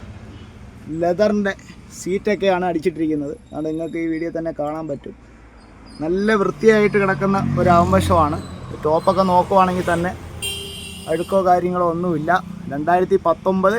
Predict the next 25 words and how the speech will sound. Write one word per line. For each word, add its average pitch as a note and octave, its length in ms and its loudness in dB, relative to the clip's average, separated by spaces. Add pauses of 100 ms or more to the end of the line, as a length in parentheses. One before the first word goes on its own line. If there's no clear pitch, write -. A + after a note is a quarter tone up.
രണ്ടായിരത്തി F3+ 500 2 (140)
ഇരുപത് G3+ 340 6 (160)
രജിസ്ട്രേഷൻ E3+ 340 -2 (120)
സെക്കൻഡ് G#3 420 2
ഓണർഷിപ്പിലുള്ള F3 640 2
വണ്ടിയാണ്. E3 420 0 (460)
ഇതിൻ്റെ F#3 280 0
കിലോമീറ്റർ A3+ 440 6 (100)
നോക്കുവാണെങ്കിൽ G3+ 540 4 (540)
ഒരു G3 160 4
ലക്ഷത്തി A3 440 4
ഇരുപതിനായിരം G#3 580 2
കിലോമീറ്റർ G3 420 2 (120)
ഓടിയിട്ടുണ്ട്. F#3 480 4 (260)
ഇത് D3+ 160 -2
ജെനുവിൻ F#3 340 2
കിലോമീറ്ററാണ്. F#3 680 4 (720)
അപ്പോൾ D#3+ 200 0
ഈ - 20 12 (120)
വണ്ടി G#3+ 240 6
നമുക്ക് A3+ 280 2
ഫുൾ G#3 240 4
ഫിനാൻസ് A3+ 500 8 (540)
കിട്ടുന്ന G#3+ 340 4 (180)
ഒരു F#3+ 120 4